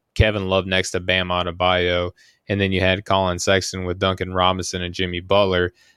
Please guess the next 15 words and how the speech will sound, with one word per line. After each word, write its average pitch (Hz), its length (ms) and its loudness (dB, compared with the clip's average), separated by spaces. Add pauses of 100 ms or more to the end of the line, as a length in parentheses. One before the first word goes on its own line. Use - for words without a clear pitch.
(120)
that 131 480 0
team 156 280 2
might 147 260 2
be 139 100 4
able 131 200 2
to 120 80 0
do 123 220 4
a 117 60 2
little 117 180 4
bit 113 120 2
of 104 80 -2
something 107 560 -4
that's 107 200 -4
pretty 113 300 0
entertaining. 101 680 -4